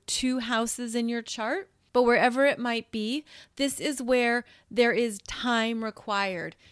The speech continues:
You have to do the work. You have to focus here. There's things that are important that you need to follow through on and understand the implications or the consequences.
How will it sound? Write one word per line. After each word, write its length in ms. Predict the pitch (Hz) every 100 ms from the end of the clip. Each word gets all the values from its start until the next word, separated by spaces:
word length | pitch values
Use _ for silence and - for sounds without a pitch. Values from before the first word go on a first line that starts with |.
| _
You 120 | 233
have 320 | 208 240 247
to 100 | -
do 180 | 220 240
the 140 | 220 202
work. 320 | 208 175 170
You 80 | 202
have 280 | 214 226 -
to 80 |
focus 560 | 233 - 220 220 226 -
here. 280 | 208 165 - - - -
There's 180 | 233
things 300 | - 247 254
that 160 | 240 247
are 340 | 214 220 214 -
important 840 | 214 208 - 240 240 240 190 - - - -
that 140 | - 208
you 140 | 233
need 440 | 226 233 233 220 -
to 440 | - 240 226 220 -
follow 520 | - 240 220 220 214
through 600 | 190 - 233 226 247 247 -
on 320 | 208 190 175
and 160 | - -
understand 1000 | 214 214 214 - - 233 233 208 185 180 - -
the 160 | 254 202
implications 1040 | 220 220 220 - 226 226 208 220 180 175
or 140 | - 208
the 100 | 202
consequences. 1120 | - 220 220 226 - 208 180 - 104 123